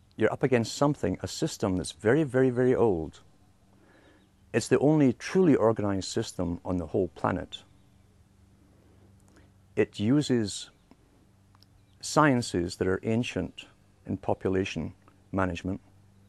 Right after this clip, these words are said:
It's, it gave us a system of money. Money is a tool that we must believe in to serve them.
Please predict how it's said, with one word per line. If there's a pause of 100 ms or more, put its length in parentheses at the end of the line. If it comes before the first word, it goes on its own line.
(1800)
It's, (1600)
it
gave
us
a
system
of
money. (920)
Money
is
a
tool
that
we
must
believe
in
to
serve
them.